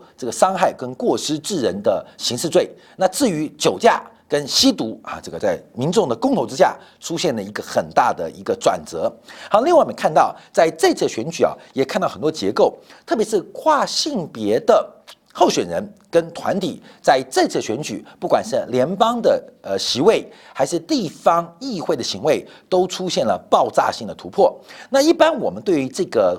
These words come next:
跨性别的有一个代号，就是L G B T Q啊，就是包括了像女同性恋者、男同性恋者、双性恋者，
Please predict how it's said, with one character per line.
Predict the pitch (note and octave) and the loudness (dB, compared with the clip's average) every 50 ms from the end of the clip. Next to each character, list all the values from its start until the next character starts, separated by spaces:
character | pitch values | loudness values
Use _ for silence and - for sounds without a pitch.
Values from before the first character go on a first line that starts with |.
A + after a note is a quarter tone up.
| - - | -4 -4
跨 | - C#4+ C4+ - | 0 0 0 0
性 | - - - B3+ A3 E3 C3+ | 0 -2 -4 -4 -4 -4 -6
别 | D#2 G2 G2 G2+ G#2 G#2+ | -6 -6 -2 0 0 0
的 | G#2+ - B2+ G#2+ F2 D#2+ - - - _ - | 0 0 2 2 2 0 -2 -6 -16 _ -4
有 | B2 B2 | -2 0
一 | B2 C3+ D3 | 0 0 -2
个 | - - C#3+ G#2+ F#2+ - - - - | 0 2 2 2 2 0 -2 0 2
代 | - A#2+ | 2 4
号， | - E3+ D3+ - - - | 4 2 0 0 -2 -10
就 | - A#2 | -14 -12
是 | G#2+ - | -8 -2
L | G2 G#2+ B2 C#3+ | 0 2 2 2
G | - F3+ F3+ | 0 -4 -8
B | D3+ F#3 F3+ | -8 -8 -8
T | - G3+ | -8 -8
Q | F3 - G#3 G3+ | -4 0 2 4
啊， | F#3+ A2 - - - - - - - | 4 4 4 0 -8 -18 -20 -14 -10
就 | - E3+ | -8 -4
是 | - F3 D#3+ B2 - - - _ - | -2 0 0 0 -2 -4 -4 _ 2
包 | G3 G#3+ G#3+ | 4 4 2
括 | G#3+ - A3+ E3 | 2 0 0 2
了 | A#2 - - | 2 0 0
像 | - C#3 A2 F#2 - - | 2 0 0 0 -2 -6
女 | F#3 F#2+ - | -12 -14 -10
同 | - D3 | -10 -8
性 | - C#4+ D4+ | -6 -2 -2
恋 | D4 A3 C#3+ | 0 0 0
者、 | G#2+ G#2 D#2 - - - - _ _ _ | 0 -2 -4 -4 -6 -14 -20 _ _ _
男 | G#2+ A2 B2+ D3 | -2 -2 -2 -2
同 | C3 D3+ | -2 -4
性 | E3+ A3+ | -2 0
恋 | B3+ A#3 D#3 A2+ | 2 2 2 0
者、 | - G2 F2 - - - - _ - - | 0 -2 -4 -4 -6 -12 -20 _ -16 -6
双 | - D#4+ D#4+ D#4+ | -2 -2 -2 0
性 | D#4 D#4 | 0 -2
恋 | A#3+ E3+ A#2+ | -2 -2 -2
者， | F#2+ F2+ D2 | -4 -4 -6